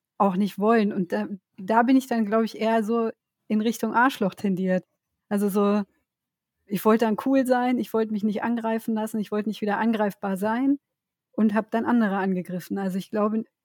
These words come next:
da bin ich auch oftmals sehr unfair gewesen und auch gemein zu anderen, weil ich das selber bei mir nicht mehr erleben wollte, dass mich jemand angreift. Und dann geht man so in diese andere Schiene, um eben nicht mehr das Opfer zu sein.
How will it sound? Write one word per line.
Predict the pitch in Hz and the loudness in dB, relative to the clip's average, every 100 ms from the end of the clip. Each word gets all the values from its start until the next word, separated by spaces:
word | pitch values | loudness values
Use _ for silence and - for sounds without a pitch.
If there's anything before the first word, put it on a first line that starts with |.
| _ _ _ | _ _ _
da | 208 | -4
bin | 196 220 | 0 0
ich | 214 226 | 0 0
auch | 233 _ _ _ - | -2 _ _ _ -6
oftmals | 226 - 214 208 | -4 -2 -4 -2
sehr | 220 | -2
unfair | 226 233 - 196 | 0 0 -2 -4
gewesen | 190 175 180 170 180 | -2 -2 -2 -2 -4
und | 190 - | -4 -4
auch | 202 - | -4 -2
gemein | 196 202 226 | -2 2 0
zu | 220 208 | 0 -2
anderen, | 233 220 190 185 _ _ _ - | 0 0 -2 -6 _ _ _ -2
weil | 202 | 0
ich | - | 0
das | 196 - | -4 0
selber | 220 214 190 | 2 2 0
bei | 196 | 2
mir | 208 233 | 4 2
nicht | 208 202 | 0 -2
mehr | 196 | -4
erleben | 196 208 226 | -2 0 0
wollte, | 220 220 226 233 233 - | 0 -4 -4 -6 -6 -8
dass | 196 | -4
mich | 220 226 | -2 -2
jemand | 226 220 - | -4 -4 -2
angreift. | 226 220 214 226 247 _ _ _ _ _ | -2 -2 -2 -2 -4 _ _ _ _ _
Und | 214 196 | -6 -2
dann | 208 214 208 | 0 0 -2
geht | - 220 | -6 -4
man | 214 202 | -2 -2
so | 208 | -2
in | 208 | -4
diese | 208 202 214 | -2 -2 0
andere | 226 226 208 196 190 185 175 _ _ _ _ _ _ - | 2 4 2 0 0 0 -4 _ _ _ _ _ _ -10
Schiene, | - 214 196 190 185 175 _ _ - | -4 0 2 2 0 -4 _ _ -2
um | 208 208 | 0 0
eben | 220 220 214 | 0 2 4
nicht | 226 - | 2 0
mehr | 196 | 0
das | 185 | 0
Opfer | 196 - 190 180 | -4 -8 -8 -8
zu | 190 | -6
sein. | 175 180 175 | -4 -2 -4